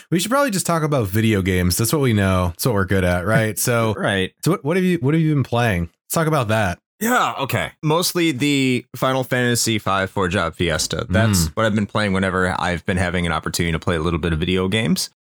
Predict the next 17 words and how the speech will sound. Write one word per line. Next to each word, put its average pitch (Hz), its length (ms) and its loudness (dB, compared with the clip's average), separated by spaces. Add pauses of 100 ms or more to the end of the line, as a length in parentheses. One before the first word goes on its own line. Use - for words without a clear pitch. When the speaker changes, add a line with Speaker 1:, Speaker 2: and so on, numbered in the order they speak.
(200)
Speaker 2:
I'm 123 420 0 (260)
in 147 220 2
World 160 380 0
three 165 500 0
as 131 540 0
of 131 240 0
the 131 80 -2
time 127 340 0
of 107 100 -2
this 113 240 0
recording. 120 560 0
By 113 140 0
the 92 100 -2
time 98 240 0
you 92 80 2
hear 92 160 2
this, 101 220 0